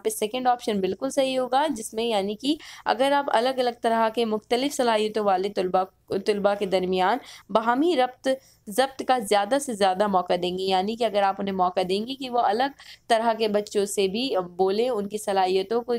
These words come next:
जानें कि उनमें क्या अच्छाई है और, अ, अपने में क्या अच्छाई है, एक दूसरे से बातचीत करेंगे तो वो ज़्यादा सीख पाएंगे, अलग-अलग तरह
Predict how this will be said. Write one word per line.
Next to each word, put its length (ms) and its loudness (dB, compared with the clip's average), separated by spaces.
जानें 440 0
कि 120 -2
उनमें 320 -4
क्या 140 0
अच्छाई 440 -2
है 220 0
और, 220 2
अ, 400 -4
अपने 300 -2
में 140 -6
क्या 140 2
अच्छाई 340 0
है, 80 -2
एक 240 0
दूसरे 220 -6
से 80 -2
बातचीत 400 -2
करेंगे 360 -4
तो 120 -2
वो 120 2
ज़्यादा 320 2
सीख 280 -4
पाएंगे, 380 2
अलग-अलग 460 -2
तरह 320 2